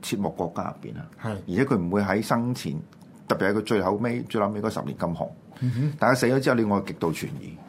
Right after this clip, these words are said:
Speaker 1: 但係呢個，呢個，呢個預言本身又唔係完全冇實際根據嘅，因為呢個係愛嚟去 manipulate，去操控，即係大部分傳媒，
Speaker 2: 嗯哼。
Speaker 1: 或者傳媒嘅讀者。
Speaker 2: 嗯哼。
Speaker 1: 而喺二零二二年去講呢個外星人將，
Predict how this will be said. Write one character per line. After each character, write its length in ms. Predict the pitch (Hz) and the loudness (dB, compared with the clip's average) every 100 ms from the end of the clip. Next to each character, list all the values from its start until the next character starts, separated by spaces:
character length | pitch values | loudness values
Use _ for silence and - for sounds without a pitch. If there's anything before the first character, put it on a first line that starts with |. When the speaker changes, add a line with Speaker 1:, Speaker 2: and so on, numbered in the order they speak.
| - - - - | -20 -20 -20 -4
Speaker 1:
但 180 | - 131 | 4 6
係 60 | 175 | 8
呢 80 | 226 | 6
個， 120 | 175 | 6
呢 200 | 151 208 | 4 4
個， 200 | 170 160 | 4 6
呢 80 | 202 | 4
個 80 | |
預 60 | 143 95 | 6 4
言 120 | 92 | 2
本 100 | 131 | 2
身 120 | 160 | 2
又 60 | 117 | 2
唔 340 | 101 - 95 | 0 -2 0
係 40 | 101 | 4
完 420 | 113 90 87 92 | 4 4 0 -2
全 280 | - 87 90 | -2 -2 2
冇 180 | 90 107 | 2 2
實 120 | 107 | 2
際 140 | 104 | 2
根 200 | 98 113 | 4 4
據 60 | 101 | 4
嘅， 140 | 82 76 - - - - | 2 0 -6 -20 -20 -6
因 200 | 151 185 | 2 6
為 120 | 160 131 | 6 6
呢 80 | |
個 80 | 160 | 6
係 40 | 135 | 4
愛 340 | 101 107 87 | 4 4 2
嚟 20 | |
去 120 | 85 | 0
manipulate， 600 | 107 98 95 131 - 82 | 0 2 0 0 0 -2
去 120 | 80 101 | 0 -2
操 160 | - 135 | 0 -2
控， 260 | 110 98 90 - - - - - - - | -2 -6 -6 -12 -20 -20 -20 -20 -20 -4
即 80 | 139 | 0
係 60 | |
大 120 | 98 | 2
部 140 | 87 87 | 2 0
分 120 | 87 | -2
傳 100 | - | -2
媒， 180 | 73 78 - - - | -4 -4 -8 -12 -2
Speaker 2:
嗯 120 | 131 | 2
哼。 180 | 131 160 - - | 2 2 -2 0
Speaker 1:
或 140 | 104 | 2
者 0 | |
傳 140 | 123 82 | 2 0
媒 80 | 80 | 2
嘅 40 | 95 | 0
讀 60 | |
者。 140 | 82 - - - - - | -2 -4 -4 -8 -12 -6
Speaker 2:
嗯 80 | 113 | -2
哼。 180 | 127 139 - | -2 -2 -2
Speaker 1:
而 60 | |
喺 160 | 113 101 | 0 4
二 40 | 160 | 4
零 280 | 196 135 | 6 6
二 60 | 101 | 6
二 380 | 98 117 120 117 | 4 4 2 2
年 140 | 92 87 | 2 2
去 100 | 135 135 | 2 0
講 360 | - 90 101 156 | 0 4 4 6
呢 120 | 175 | 4
個 200 | 139 120 - 113 | 4 4 4 0
外 80 | |
星 200 | 104 143 | 2 0
人 180 | 127 82 | 0 0
將， 260 | 110 143 | 0 0